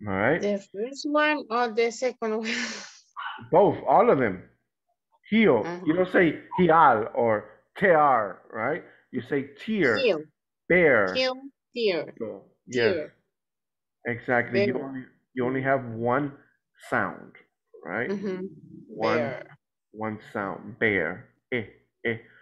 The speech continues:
Speaker 1: Nomás hay, es una unificación de vocales with one vowel sound, right? That is just something for you to remember.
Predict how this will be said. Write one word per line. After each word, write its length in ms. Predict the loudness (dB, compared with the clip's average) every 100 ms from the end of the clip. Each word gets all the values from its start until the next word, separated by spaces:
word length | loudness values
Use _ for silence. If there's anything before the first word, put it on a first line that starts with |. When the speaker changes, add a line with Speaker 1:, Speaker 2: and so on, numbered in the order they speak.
| _ _
Speaker 1:
Nomás 280 | -4 -4 -2
hay, 180 | -2 -4
es 160 | -6 -6
una 480 | -4 -4 -2 -2 -4 -4
unificación 680 | -4 -4 -4 -4 -4 -2 -2
de 60 |
vocales 560 | 0 -2 -2 -2 0 -2 -4 -20 _ _
with 140 | 0 0
one 440 | 0 0 0 0 -8 -12
vowel 420 | 0 0 2 -2 -6
sound, 360 | -6 -6 -10 -16 -20 _ _ -20 -20 _ _ _ -4
right? 360 | 0 0 0 -4 -18 -20 -2
That 220 | 4 4
is 100 | 4
just 220 | 4 2
something 340 | 2 0 0 -2
for 100 | -2
you 260 | -2 -4 -6
to 120 | -6 -4
remember. 680 | -4 -4 -4 -2 -2 -4